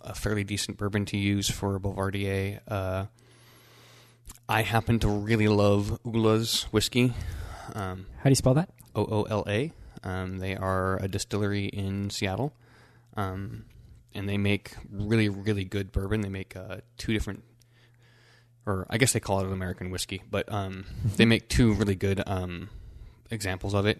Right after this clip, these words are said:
Speaker 1: Uh, one's a, a stronger strength, right? Um,
Speaker 2: Right.
Speaker 1: and
Speaker 2: So you'd actually wanna use a stronger sten-, strength one for the, um,
Speaker 1: Uh,
Speaker 2: Boulevardier.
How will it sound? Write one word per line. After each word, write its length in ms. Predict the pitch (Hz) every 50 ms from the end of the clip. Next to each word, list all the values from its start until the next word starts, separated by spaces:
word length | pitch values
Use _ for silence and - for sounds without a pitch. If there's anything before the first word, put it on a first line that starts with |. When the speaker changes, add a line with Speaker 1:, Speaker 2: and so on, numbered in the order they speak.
| 110 95
Speaker 1:
Uh, 200 | 107 98 95 95 95
one's 380 | 98 98 95 98 95 90 -
a, 220 | - 85 90 92 -
a 160 | - - 95 -
stronger 360 | - - 104 98 98 95 92
strength, 420 | - - 104 92 101 98 - -
right? 220 | 95 90 95 - -
Um, 320 | 113 101 95 90 87 92 98 _ - - - - - - - -
Speaker 2:
Right. 300 | - 123 107 95 92 90 - _ - - - - - - - - _ _ _ - - -
Speaker 1:
and 360 | 135 127 120 113 110 104 - - - -
Speaker 2:
So 120 | - 139
you'd 80 | 139 127
actually 240 | 113 107 - 123 110
wanna 140 | 107 107 107
use 140 | 104 98
a 60 | 95 92
stronger 420 | - - 107 95 92 92 90 87
sten-, 420 | - - - - - 85 85 - -
strength 380 | - - - 95 87 82 - -
one 220 | 85 82 85 85
for 200 | - - - 87
the, 420 | 80 82 87 85 78 80 80 78 - - _ _ - - _ - - -
um, 260 | 76 78 71 67 73
Speaker 1:
Uh, 260 | - - - - 95 85
Speaker 2:
Boulevardier. 340 | 82 82 85 85 82 82